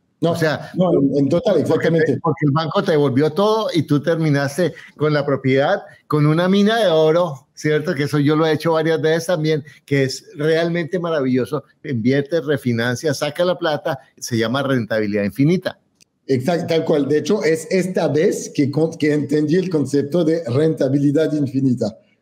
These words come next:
Speaker 1: Y
Speaker 2: Wow.
Speaker 1: no lo había entendido hasta que pude sacar mi dinero de esta propiedad, tal cual.
Speaker 2: Impresionante.
Speaker 1: Y entonces con este banquero, después le dije, "Oye, como creo la relación como ahora",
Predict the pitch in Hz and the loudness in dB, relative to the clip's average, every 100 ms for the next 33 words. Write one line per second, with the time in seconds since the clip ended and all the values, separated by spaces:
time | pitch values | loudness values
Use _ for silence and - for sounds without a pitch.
0 | _ 156 175 156 170 208 226 220 226 208 | _ 2 2 2 0 2 4 4 2 0
1 | - 185 185 233 226 - 135 131 185 175 | 0 2 4 4 2 0 -4 -2 0 0
2 | 170 170 175 233 233 208 196 151 - 190 | 0 0 0 2 4 2 0 -4 0 0
3 | 190 180 180 165 156 131 139 - _ _ | 2 0 0 0 2 2 0 -8 _ _
4 | _ 127 135 139 131 120 110 110 101 98 | _ -2 0 0 -2 -4 -2 0 0 -2
5 | - _ _ _ - 127 123 110 113 - | -8 _ _ _ -4 -2 0 -2 -4 -16
6 | _ _ 139 123 127 143 160 170 180 175 | _ _ 0 0 2 0 2 0 0 2
7 | 202 208 214 170 185 170 185 147 - - | 2 2 0 0 -2 0 0 0 -2 -8
8 | - - _ _ - 160 165 220 175 156 | -18 -20 _ _ -2 -2 2 0 2 2
9 | 147 151 - 135 156 131 - - - _ | 2 0 0 0 2 0 -4 -14 -20 _
10 | _ - 139 135 147 175 196 165 151 147 | _ -2 0 0 0 2 2 2 2 2
11 | 139 143 139 123 117 110 113 143 143 147 | 2 0 0 0 0 2 2 2 0 -2